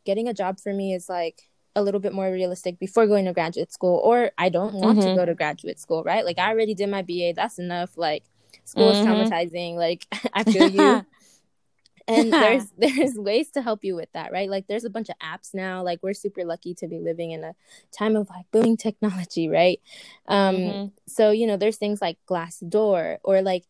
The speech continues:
Speaker 1: really making your LinkedIn, like, look real nice, real professional. Um, there's, like, Indeed. Um, and then there's, like,
Speaker 2: Mm-hmm.
Speaker 1: also, like, the regular applications. Like, you know, um,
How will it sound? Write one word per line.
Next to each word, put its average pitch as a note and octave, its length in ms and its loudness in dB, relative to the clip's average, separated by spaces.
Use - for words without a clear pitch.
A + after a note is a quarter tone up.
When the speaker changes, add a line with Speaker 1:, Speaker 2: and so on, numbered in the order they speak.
Speaker 1:
really A3 240 0
making A3+ 400 0
your F#3+ 160 0
LinkedIn, F3 600 -4
like, D3+ 220 -6
look F3 220 -2
real F3 300 -4
nice, F#3 520 -4
real F3 120 -2
professional. F3+ 880 -4
Um, F#3+ 280 0
there's, G3 300 2
like, E3+ 220 -4
Indeed. F#3 760 0
Um, F#3 400 -2
and G#3+ 120 4
then C#4 140 4
there's, D#4+ 160 4
like, A3+ 140 6
Speaker 2:
Mm-hmm. G3 60 4
Speaker 1:
also, G3 180 4
like, D4 160 4
the G3+ 120 2
regular F#3+ 400 4
applications. - 800 -6
Like, F3 220 0
you G#3 140 0
know, F#3+ 160 2
um, F3+ 360 -2